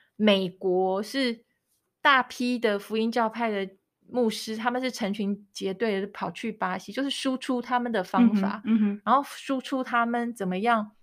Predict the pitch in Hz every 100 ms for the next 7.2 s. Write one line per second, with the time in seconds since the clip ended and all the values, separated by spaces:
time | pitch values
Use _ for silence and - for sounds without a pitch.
0 | _ _ _ 202 202 202 196 190 190 226
1 | 208 180 185 - 196 202 - 190 - -
2 | - - - 208 233 - 247 220 208 _
3 | _ _ _ _ _ 294 226 190 180 196
4 | 185 180 185 175 185 190 202 247 269 262
5 | - 175 185 220 208 160 - _ _ -
6 | 294 - 320 339 330 311 233 233 233 220
7 | 202